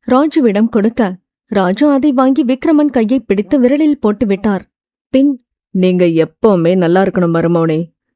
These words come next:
என விக்ரமனின் கன்னத்தில் கை வைத்து வாழ்த்த, விக்ரமன் மனம் நெகிழ்ந்து போனான். அப்போது சட்டென ஒருவர் உள்ளே அரக்க பறக்க ஓடி வர,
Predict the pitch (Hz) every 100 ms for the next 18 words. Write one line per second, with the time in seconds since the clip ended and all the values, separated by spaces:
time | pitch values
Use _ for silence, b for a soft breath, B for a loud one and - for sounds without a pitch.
0 | _ - 320 285 262 - 370 240 220 247
1 | 220 190 196 247 233 190 208 208 180 233
2 | 185 190 226 214 185 _ _ 175 - 247
3 | 262 302 240 277 339 240 220 330 330 294
4 | 202 190 185 190 b b b b 262 302
5 | 339 339 311 294 392 330 330 262 262 269
6 | 240 247 269 240 214 285 302 - 208 311
7 | 226 190 220 190 202